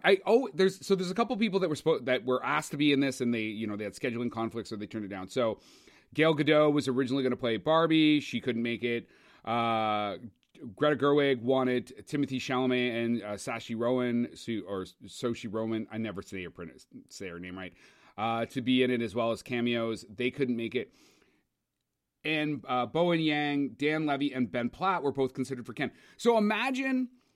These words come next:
you've had these negotiations about being in this quote-unquote Barbie movie. You say no, or you're like, "I can't make it work."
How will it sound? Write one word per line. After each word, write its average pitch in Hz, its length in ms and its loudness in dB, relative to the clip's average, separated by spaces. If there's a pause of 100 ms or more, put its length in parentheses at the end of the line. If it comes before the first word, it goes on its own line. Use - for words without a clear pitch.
(240)
you've 175 200 0
had 208 180 4
these 175 220 -2
negotiations 165 600 -2
about 139 160 0
being 135 140 2
in 135 80 4
this 120 180 2 (360)
quote-unquote 135 600 0
Barbie 117 360 0
movie. 104 480 -2 (320)
You 143 160 -4
say 143 180 2
no, 196 340 4
or 156 160 4
you're 131 220 2
like, 117 160 -2
"I 147 160 2
can't 156 240 0
make 135 140 -2
it 135 80 2
work." 135 300 0